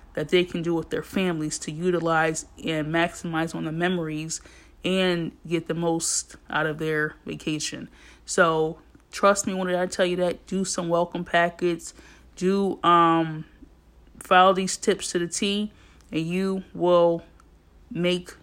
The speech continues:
your guest's life so much better, and they're gonna have such a great experience. And if you are that boss person that can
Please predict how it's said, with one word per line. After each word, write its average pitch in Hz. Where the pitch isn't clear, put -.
your 160
guest's 170
life 165
so -
much 175
better, 147
and 156
they're 165
gonna 180
have 170
such 180
a -
great 156
experience. 160
And 151
if 214
you 190
are 160
that 165
boss 165
person 160
that 156
can 156